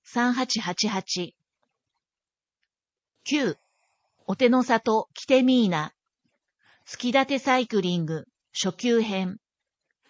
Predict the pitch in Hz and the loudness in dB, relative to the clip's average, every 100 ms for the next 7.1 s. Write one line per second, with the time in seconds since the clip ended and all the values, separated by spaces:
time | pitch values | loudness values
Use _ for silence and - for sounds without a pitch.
0 | _ _ 240 269 254 262 254 - 180 170 | _ _ -4 0 2 4 2 2 -2 -4
1 | - _ 175 180 202 160 - _ _ _ | -8 _ -2 0 0 0 -6 _ _ _
2 | 254 269 240 - 180 180 185 233 226 214 | -4 -2 -2 -2 -2 0 0 2 2 2
3 | 156 151 _ _ _ _ _ _ _ _ | -2 -6 _ _ _ _ _ _ _ _
4 | _ _ _ - 254 254 277 269 - 247 | _ _ _ -8 -2 -2 0 0 0 0
5 | 240 240 226 220 220 220 - 190 233 220 | 0 0 2 2 2 -2 -8 -6 -2 0
6 | 220 - - 208 240 254 240 196 160 160 | 0 -2 -2 2 4 4 4 2 0 -6